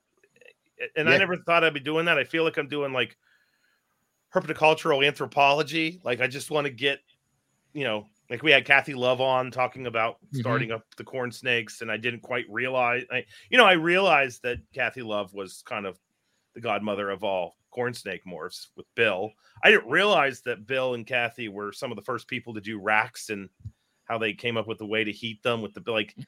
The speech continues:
Speaker 3: Mm-hmm.
Speaker 1: th-, when I get those little nuggets, I,
Speaker 2: Oh,
Speaker 1: I
Speaker 2: yeah.
Speaker 1: feel like, yeah,
Speaker 2: <clears throat>
Speaker 1: man, this is, this is gold. But I wanna get some of the, kind of the classic names in colubrid herpetoculture on.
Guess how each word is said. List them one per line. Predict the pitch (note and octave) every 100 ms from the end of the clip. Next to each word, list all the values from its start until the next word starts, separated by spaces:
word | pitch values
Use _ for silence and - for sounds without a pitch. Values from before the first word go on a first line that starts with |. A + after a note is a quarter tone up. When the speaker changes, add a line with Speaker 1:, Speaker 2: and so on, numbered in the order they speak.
| -
Speaker 3:
Mm-hmm. | C3 C3+ - _ _
Speaker 1:
th-, | C3 -
when | D#3
I | F3
get | G3+ G3
those | D3 D3+ D#3
little | F3
nuggets, | F3 E3 D#3+ F3 - - - _ -
I, | A#2+ -
Speaker 2:
Oh, | C3
Speaker 1:
I |
Speaker 2:
yeah. | B2 -
Speaker 1:
feel | B2+
like, | A#2+ A#2 G2+
yeah, | A2 A#2 A2
Speaker 2:
<clears throat> |
Speaker 1:
man, | G2+ G2 F#2+ F#2+ - A#2
this | G#2+
is, | A2+ - -
this | A#2 -
is | G2
gold. | A#2 G#2+ G2+ F#2+ _ _ _ _ _
But | B2+
I | C#3+
wanna | D#3+
get | C3+ C3+
some | - C#3
of | B2
the, | A#2+ A2+ G2+ _ - - _ -
kind | D3
of | B2
the | A2+
classic | - C3 A#2+ A#2+ A#2 G2+
names | A2+ G#2+ G2+ G2
in | F#2+
colubrid | A2 G2+ F#2 F#2 D#2+ _ -
herpetoculture | A2 F2+ G2 F2+ F#2+ F2+
on. | E2 E2